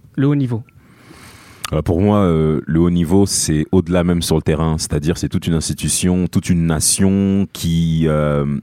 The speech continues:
Speaker 2: arrive à, on va dire, à, à exprimer son identité sur le terrain, en fait. C'est-à-dire, le niveau de jeu, c'est pas que t'as des joueurs forts. C'est-à-dire, ils savent qu'ils sont forts, mais ils te communiquent quelque chose également intérieurement, en fait. Tu sais, quand le match va commencer, par exemple,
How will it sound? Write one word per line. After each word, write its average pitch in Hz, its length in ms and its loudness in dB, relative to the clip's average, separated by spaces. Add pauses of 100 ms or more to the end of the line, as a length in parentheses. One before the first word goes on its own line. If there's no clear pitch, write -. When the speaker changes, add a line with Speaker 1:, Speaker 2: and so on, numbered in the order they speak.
Speaker 2:
arrive 80 360 -2
à, 76 160 0 (680)
on - 60 -6
va 82 100 0
dire, - 180 -2
à, 78 80 -2 (140)
à 87 80 -2
exprimer 90 420 -2
son - 220 2
identité 95 380 2
sur 87 180 0
le 82 60 -2
terrain, 87 240 -2
en 80 120 0
fait. - 220 -6
C'est-à-dire, - 480 -4 (200)
le 85 120 0
niveau 87 220 2
de 80 60 0
jeu, 127 220 4 (540)
c'est - 140 -6
pas 120 100 -2
que 90 460 2 (160)
t'as 92 80 0
des 90 80 2
joueurs 87 240 2
forts. 95 360 -2 (120)
C'est-à-dire, 95 320 -2
ils 110 80 -2
savent - 280 -2
qu'ils 104 120 -2
sont - 160 -2
forts, 131 400 0
mais 92 140 2
ils - 40 -4
te 110 80 4
communiquent 127 340 0
quelque - 140 -8
chose 110 160 -2
également 92 300 0
intérieurement, 85 500 0
en 73 60 -4
fait. - 240 -8 (240)
Tu - 80 -4
sais, - 180 0
quand 101 220 0
le 87 160 0
match 92 240 -2
va 90 80 2
commencer, 85 280 -4
par 80 120 -2
exemple, 87 240 -4